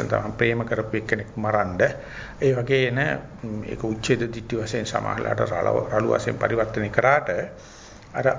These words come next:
ආශා කරන දේම විනාශය කැමති වීමක් මේ තණ්හාව කියන බලමුළු ඇතුලේ තියෙනවා. ඉතින් අර මේ වේදනාපච්චය තණ්හා කියන තැන සරුවචනාංශයේ මේ නිදාන සූත්‍රයේදී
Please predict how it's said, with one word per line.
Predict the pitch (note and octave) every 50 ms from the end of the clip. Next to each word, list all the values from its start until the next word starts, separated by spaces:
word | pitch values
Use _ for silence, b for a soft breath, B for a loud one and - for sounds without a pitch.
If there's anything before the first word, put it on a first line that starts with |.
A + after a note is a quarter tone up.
| -
ආශා | G#2+ A#2 C3 C#3 C3 D#3 D#3+
කරන | D#3 - F3+ F3 E3+ E3 D3
දේම | C#3 C#3+ D3+ E3 F#3+ G3
විනාශය | E3 D3+ C#3+ E3+ F3 F#3 F3+ F3 G3 G3
කැමති | F#3 F#3+ F#3 F#3 F#3+ F#3+ F#3+
වීමක් | F3 F#3 F#3 G3+ G#3 B3+ C4 - - - - - - - - - - - - - - - - - - - - - - - - - - - - - - - - - - - - - - - - - - - -
මේ | - A2+ G#2 G2+ - -
තණ්හාව | - - B2+ C#3 C3+ C3+ C#3 C#3+ D#3 D3
කියන | D3+ - D3+ C#3+ C#3+ C#3 C3 B2 A2 G#2+ - B B B B B
බලමුළු | - - A#2+ C3+ D3 D#3+ F3+ G3 A3+
ඇතුලේ | G3 D#3+ - - F#3+ G#3 G3+
තියෙනවා. | - - F2+ - - - - - - - - - - - - - - -
ඉතින් | - D3+ - G3+ F#3+ E3+
අර | D3+ D3+ C#3 A#2+ A#2+
මේ | A#2 A#2 A#2 A2+
වේදනාපච්චය | A#2 C#3+ F#3+ G3+ G#3+ A3 A3+ A#3 - - G#3 - - - G3+ F#3
තණ්හා | - D3 C#3 D3 E3 F3+ F3+ F3+ F3+
කියන | - G3+ F3+ D#3+ C3
තැන | C3 E3+ G#3 A3 F#3 G2 E2+ F#2+ C#3 A#3 - - - - - - - - - - - - - - - - - - - - B B B B B
සරුවචනාංශයේ | B - - D#3 G3 G3+ F#3+ - - G#3+ G#3+ G#3+ G#3 G3+ F#3+ G#3 G3+ F#3
මේ | F#3 F#3+ E3+
නිදාන | D#3 C#3 - F#3+ G#3 G#3+ A3 F3+
සූත්‍රයේදී | - F#3 F#3+ G3 F#3+ - C#3+ A#2 A2 G#2+ G#2+ B2 - D#4